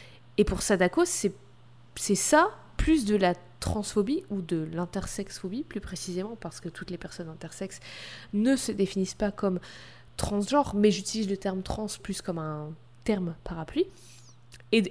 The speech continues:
et de l'homophobie, en plus, parce que le, le, le gars, il avait la peur d'être perçu comme gay ou d'avoir eu une relation avec une personne du même sexe.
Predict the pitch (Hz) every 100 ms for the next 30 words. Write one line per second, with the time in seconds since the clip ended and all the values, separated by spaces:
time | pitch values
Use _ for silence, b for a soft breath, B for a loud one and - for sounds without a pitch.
0 | 214 190 208 208 202 240 480 508 196 -
1 | 226 - 175 - 175 170 170 160 160 156
2 | 156 165 202 269 254 170 165 175 175 165
3 | B B B B - 175 165 269 294 196
4 | 170 185 175 - 233 196 170 170 160 233
5 | 240 180 165 170 185 185 175 165 160 240
6 | 196 170 175 165 165 - 180 170 160 156
7 | - 262 -